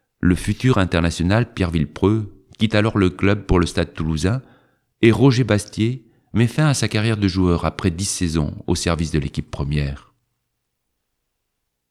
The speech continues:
En mille neuf cent soixante-douze, Béziers s'impose plus difficilement que prévu face à Brive, neuf à zéro.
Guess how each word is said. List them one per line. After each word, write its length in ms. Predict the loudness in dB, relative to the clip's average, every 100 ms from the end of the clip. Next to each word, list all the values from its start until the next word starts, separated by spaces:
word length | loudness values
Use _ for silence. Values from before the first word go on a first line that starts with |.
| _
En 140 | 0 2
mille 140 | 2
neuf 120 | 0
cent 140 | 0 -2
soixante-douze, 680 | -2 2 2 4 2 2 -4 -12 _
Béziers 380 | 2 2 4 0
s'impose 480 | 2 0 2 0 0
plus 300 | -2 2 2
difficilement 560 | 2 -2 -2 2 2
que 140 | 2 -2
prévu 360 | 2 0 0
face 240 | -2 -2 0
à 80 |
Brive, 400 | -2 0 -2 -4 -14 _ _ _ _ _
neuf 340 | 0 2 2 0
à 80 | -2
zéro. 580 | 0 -2 -2 -4 -14